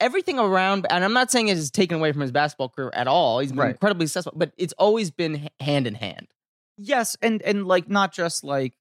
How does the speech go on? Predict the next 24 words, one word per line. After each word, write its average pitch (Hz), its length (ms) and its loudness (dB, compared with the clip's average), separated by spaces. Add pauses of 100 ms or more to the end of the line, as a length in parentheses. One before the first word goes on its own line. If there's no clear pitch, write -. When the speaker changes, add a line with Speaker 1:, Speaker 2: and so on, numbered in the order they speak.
(120)
Speaker 2:
you 147 260 -4
know, 107 300 -4
eh, 113 300 -6
Jordan's 208 400 2
famous 170 300 0
thing 151 180 -6
of, 127 80 -4
like, 123 180 -2
Republicans 123 500 0
buy 113 220 0
shoes 104 340 -8
too. - 300 -10
I 131 140 2
don't 135 160 2
wanna 120 480 -2
fucking, 113 720 -4
you 127 180 -2
know, 107 300 -2
like, 117 300 -2
take 147 200 -2
a 120 60 -2
stand 110 420 -2
on 107 140 -2
shit. 104 400 -6